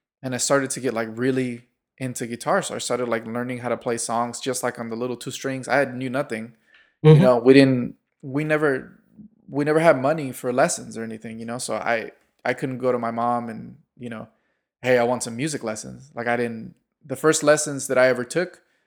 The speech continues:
Speaker 1: were later on when, uh, I had started already playing professionally, and I paid for them,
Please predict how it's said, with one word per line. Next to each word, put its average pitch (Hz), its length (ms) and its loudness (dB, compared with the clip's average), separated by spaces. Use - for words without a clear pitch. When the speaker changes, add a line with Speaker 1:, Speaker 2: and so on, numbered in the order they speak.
Speaker 1:
were 120 760 2
later 127 380 4
on 127 420 2
when, 117 420 -6
uh, 113 320 0
I 120 120 4
had 131 180 0
started 123 300 0
already 120 240 0
playing 123 240 -8
professionally, 110 760 0
and 117 160 -10
I - 120 4
paid 120 260 -4
for 113 100 -10
them, 113 220 -12